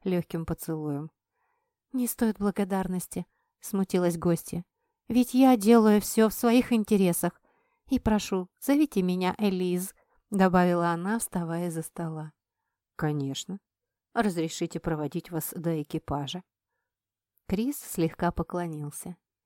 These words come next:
Тепло попрощавшись с гостьей, мы со Шнырем, обалдевшие от свалившегося счастья, остались за столом, мысленно купаясь в лучах грядущей славы и огромных гонорарах.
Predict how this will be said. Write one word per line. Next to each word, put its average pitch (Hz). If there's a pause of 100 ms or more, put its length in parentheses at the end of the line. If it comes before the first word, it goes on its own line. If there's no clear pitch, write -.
(500)
Тепло 294
попрощавшись 196
с 160
гостьей, 240 (260)
мы 302
со 233
Шнырем, 269
обалдевшие 196
от 180
свалившегося 190
счастья, 247
остались 233
за 240
столом, 202 (360)
мысленно 180
купаясь 196 (280)
в 160
лучах 196
грядущей 175
славы 214
и 220
огромных 180
гонорарах. 165